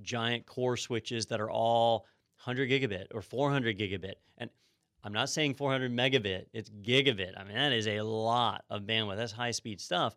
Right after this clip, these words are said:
And we need that as, as computers advance, technologies advance, and we start moving bigger and bigger data.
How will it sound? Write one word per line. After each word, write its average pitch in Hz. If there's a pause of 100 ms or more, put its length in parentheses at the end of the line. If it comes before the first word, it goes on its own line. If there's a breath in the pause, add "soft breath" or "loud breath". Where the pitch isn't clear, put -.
(360 soft breath)
And 120
we 147
need 165
that 104
as, 113
as 110
computers 135
advance, 127
technologies 117
advance, 107
and 104
we 104
start 104
moving 107
bigger 104
and 101
bigger 101
data. 107